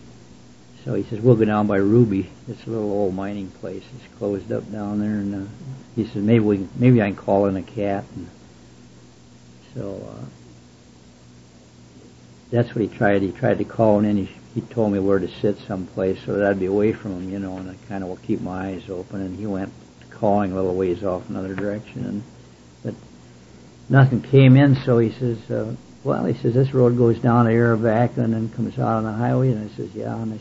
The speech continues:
says, uh, "Well," he says, "why don't we just take this gravel road?" And on that gravel road, he brought it up again, you know, about that game warden. I says, "Well," he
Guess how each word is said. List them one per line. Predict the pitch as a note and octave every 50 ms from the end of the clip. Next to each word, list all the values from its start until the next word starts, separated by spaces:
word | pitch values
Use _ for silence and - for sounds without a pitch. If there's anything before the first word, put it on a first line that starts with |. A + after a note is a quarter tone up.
| -
says, | - C3+ - B2
uh, | B2 A#2 - - - -
"Well," | - - D3 D#3
he | E3+ C#3
says, | C3 C3 C3+ A#2+
"why | A#2 C3 C3 B2+
don't | B2 A2+
we | A#2 G#2+
just | A2+ G#2+ - -
take | - A#2+ - -
this | A2 A2+ - - - - - - C3 C3 - - -
gravel | A#2+ A2 A2 G#2 G2+ G#2+ G#2+
road?" | A#2 A#2+ A#2+ A#2
And | G#2 G#2+ A#2
on | B2 C3 C#3+
that | D3+ D#3 - C3+
gravel | C#3 C#3+ D3 D3 C#3+ C3+
road, | B2+ B2+ C3+ C3+
he | B2+ A2+
brought | G2 A2+ A#2+ A#2+ B2+ B2
it | A#2+ B2+
up | C3+ -
again, | A2+ G#2 A2 B2 C3 C3+ B2 A2+
you | G2+ G2+
know, | G2+ G2+ G2+ G2 G2+ - - - - - - - - - - - - - - - - - - - - - - - - - -
about | C3 B2+ A#2 A#2 -
that | C3+ A#2 A2 A2+ A2+
game | A2+ A#2 C3 C#3 B2
warden. | A2+ G#2+ G#2+ G#2+ G#2 G#2+
I | G#2+ G#2
says, | G#2+ - A#2+ - - -
"Well," | A#2+ A#2+ B2 B2+ B2+ B2+ B2+ B2 A#2+
he | A#2